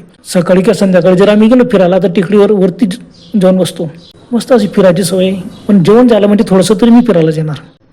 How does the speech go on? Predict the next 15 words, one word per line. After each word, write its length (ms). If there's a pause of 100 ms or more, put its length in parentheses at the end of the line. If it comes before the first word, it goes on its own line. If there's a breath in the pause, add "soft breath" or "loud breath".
संध्याकाळी 340
जर 120
ऑफिसातून 420
लवकर 300
आलं, 260 (560)
आम्ही 380 (100)
मित्र 360
वगैरे 260
कॉलनीतले 520 (280)
जातो, 180
भरपूर 440
लोकं 260
फिरायला 260
येतात. 220 (360)
तसंच 220